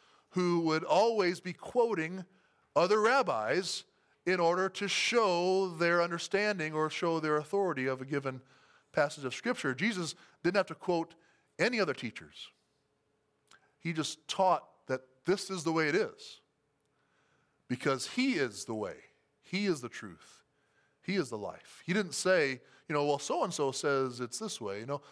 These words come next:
no, Jesus said, "I say it's this.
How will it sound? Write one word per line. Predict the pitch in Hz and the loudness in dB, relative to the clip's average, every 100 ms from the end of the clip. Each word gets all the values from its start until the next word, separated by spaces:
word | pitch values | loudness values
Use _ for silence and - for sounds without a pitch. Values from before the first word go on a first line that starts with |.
| - | -6
no, | 147 | -4
Jesus | 143 196 240 180 | -2 -2 -2 -2
said, | - 165 147 131 - _ _ _ _ _ _ - | 2 4 4 0 -10 _ _ _ _ _ _ 0
"I | - 208 | 2 4
say | 190 - 110 82 - _ _ _ _ _ _ _ | 0 -4 -4 -6 -16 _ _ _ _ _ _ _
it's | - 113 | -10 -8
this. | 123 104 - - - | -4 -6 -8 -18 -20